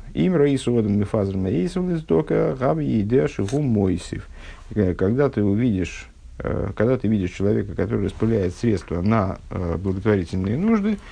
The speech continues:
ты, имея в виду, знай, что он на самом деле ничего не распыляет, не, не то, что он, э, избавляется от своих денег,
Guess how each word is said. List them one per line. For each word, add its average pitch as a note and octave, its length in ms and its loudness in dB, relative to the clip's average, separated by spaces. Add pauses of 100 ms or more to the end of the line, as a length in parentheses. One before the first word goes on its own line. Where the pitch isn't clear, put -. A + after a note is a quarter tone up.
(240)
ты, C#3 480 4 (320)
имея A2 380 6
в F#2 40 0
виду, F#3 440 2
знай, F#3 420 0 (100)
что - 260 0
он F3+ 180 -2
на D3+ 80 0
самом C#3+ 320 -2
деле C#3+ 160 0
ничего C#3 300 0
не C3+ 80 0
распыляет, C#3 640 0
не, G2+ 240 0
не A2 240 0
то, B2 140 -2
что A2 220 2
он, G2 180 0 (460)
э, G2 320 4
избавляется A2 680 4
от F2+ 60 -2
своих G2+ 340 2
денег, C#3 300 -2